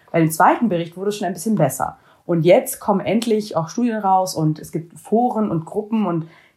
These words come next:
Forschung, aber auch, ak-, ich sag mal, politische, wirkliche aktive Arbeit, die diese Betroffenenperspektive und vor allem die Insider, also betroffen heißt ja in dem Sinne Insider,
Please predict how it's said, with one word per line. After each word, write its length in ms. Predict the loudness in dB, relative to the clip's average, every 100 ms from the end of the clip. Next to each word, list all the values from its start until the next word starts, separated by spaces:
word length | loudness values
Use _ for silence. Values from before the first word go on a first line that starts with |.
| _
Forschung, 640 | -20 0 4 4 4 2 4
aber 240 | 0 0
auch, 220 | -2 -4 -10 -12
ak-, 200 | -12 -12 -8
ich 140 | -2
sag 160 | -2 0
mal, 100 | -4
politische, 640 | -4 -6 -4 -4 -2 -2 -2
wirkliche 420 | -8 -8 -6 -2
aktive 400 | -2 -2 -2 0
Arbeit, 440 | 2 2 2 0 -4 -18 _ -8
die 120 | -4
diese 200 | -2 -4
Betroffenenperspektive 1200 | 0 0 0 -2 -2 -4 -4 -8 -8 -8 -4 -2
und 120 | -4
vor 160 | -2 0
allem 200 | 0 0
die 240 | -6 -12 -6
Insider, 520 | 4 4 6 4 4
also 160 | 2 0
betroffen 400 | -4 -2 -2 0
heißt 180 | -2 0
ja 60 |
in 80 | -2
dem 100 | -2
Sinne 180 | -4 -4
Insider, 640 | 2 2 4 4 4 0